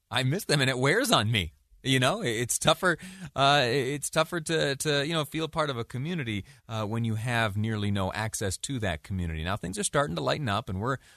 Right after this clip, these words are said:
uh, able to move around a little bit more and see some friends and family, uh, with a little bit more flexibility. But always in the back of your mind, there is this, uh, there's this fear and this element of, "Are, are we doing the right thing?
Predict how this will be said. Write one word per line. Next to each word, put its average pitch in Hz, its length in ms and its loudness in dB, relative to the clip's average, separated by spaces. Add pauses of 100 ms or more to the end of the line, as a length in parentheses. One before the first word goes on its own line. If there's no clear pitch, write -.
(100)
uh, 117 320 2
able 120 300 -4
to 110 420 -2 (160)
move 123 240 -4
around 104 320 2
a 95 40 -2
little 107 140 0
bit 104 160 0
more 101 340 2
and 90 140 0
see 117 160 0
some 104 180 -2
friends 101 280 0
and 90 120 0
family, 101 440 -2 (280)
uh, 104 120 0
with 113 160 0
a 113 40 0
little 190 300 -2
bit 110 160 0
more 95 280 0
flexibility. 95 680 -4
But 107 340 -4 (300)
always 196 400 -2
in 170 80 0
the 156 60 -4
back 151 240 0
of - 60 -14
your 131 120 -8
mind, 123 380 -2
there 98 240 -4
is 92 100 -4
this, 98 320 -4 (300)
uh, 101 340 -4
there's 107 220 -2
this 104 220 -2
fear 147 300 0
and 98 120 2
this 92 100 0
element 117 400 0
of, 95 240 -2
"Are, 110 260 -2
are 110 140 -4
we 190 140 -6
doing 208 220 -10
the 170 80 -6
right 165 200 -4
thing? 160 300 -6